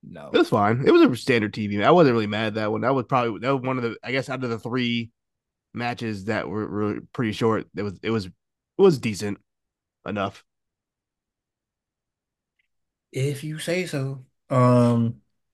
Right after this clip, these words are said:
Speaker 1: no, I didn't really find, uh, that match particularly any, like,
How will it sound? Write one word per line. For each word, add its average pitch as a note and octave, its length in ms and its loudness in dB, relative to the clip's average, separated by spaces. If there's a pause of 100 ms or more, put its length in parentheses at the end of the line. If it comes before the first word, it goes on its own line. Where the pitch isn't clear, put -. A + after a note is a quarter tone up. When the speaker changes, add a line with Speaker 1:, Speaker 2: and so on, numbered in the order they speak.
(580)
Speaker 1:
no, C3+ 120 6
I A#2+ 160 6
didn't C#3 160 6
really B2 160 4
find, A2+ 360 0
uh, A2 500 -6 (1300)
that G#2 240 -10
match - 300 -12
particularly - 800 -16
any, C2 300 -14
like, - 300 -20